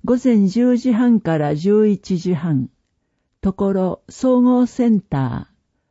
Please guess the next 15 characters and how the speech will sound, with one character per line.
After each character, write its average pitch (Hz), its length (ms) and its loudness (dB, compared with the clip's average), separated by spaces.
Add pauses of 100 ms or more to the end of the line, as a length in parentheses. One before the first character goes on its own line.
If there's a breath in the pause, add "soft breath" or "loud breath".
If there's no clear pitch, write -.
(280)
対 202 200 -2
象、 180 580 -4 (420)
一 254 140 0
歳 247 400 0
ま 170 160 2
で 165 140 0
の 160 160 0
子 190 140 -4
供 220 280 2
と 214 160 -2
保 202 140 -4
護 196 160 0
者。 - 340 -8 (800)
内 196 320 0
容、 185 460 -2